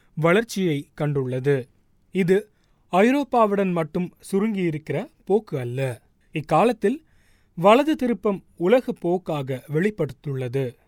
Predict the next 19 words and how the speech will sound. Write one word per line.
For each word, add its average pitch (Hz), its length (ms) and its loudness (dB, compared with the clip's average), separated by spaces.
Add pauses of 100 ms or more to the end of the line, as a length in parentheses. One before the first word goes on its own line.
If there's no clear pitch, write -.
ஆயிரத்தி 262 420 4
தொள்ளாயிரத்தி 214 560 0
தொண்ணூறு 190 420 -2
மத்தியில் 156 480 -6
துவங்கி 165 420 -2 (380)
இரண்டாயிரத்தின் 220 800 2 (100)
துவக்க 220 380 0
காலம் 160 360 0
வரை 151 260 0 (300)
லத்தீன் 180 500 -2
அமெரிக்காவில் 175 680 -2 (280)
இடதுசாரிகள் 180 800 -2
எட்டிய 143 340 -4 (480)
முன்னேற்றங்களுக்கு 185 840 -4 (200)
எதிரான 156 600 -2
வினைகள் 151 520 -4 (320)
வலதுசாரிகளால் 202 1120 0 (140)
கட்டவிழ்த்து 185 640 -4
விடப்பட்டுள்ளன. 139 720 -4